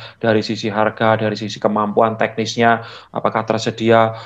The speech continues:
yang melakukan rapid itu banyak dan berkualitas, dan kualitasnya sama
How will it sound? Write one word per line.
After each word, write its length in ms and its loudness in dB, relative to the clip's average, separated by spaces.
yang 240 2
melakukan 320 0
rapid 400 -4
itu 80 -2
banyak 560 2
dan 160 -2
berkualitas, 720 0
dan 80 -10
kualitasnya 480 0
sama 400 -6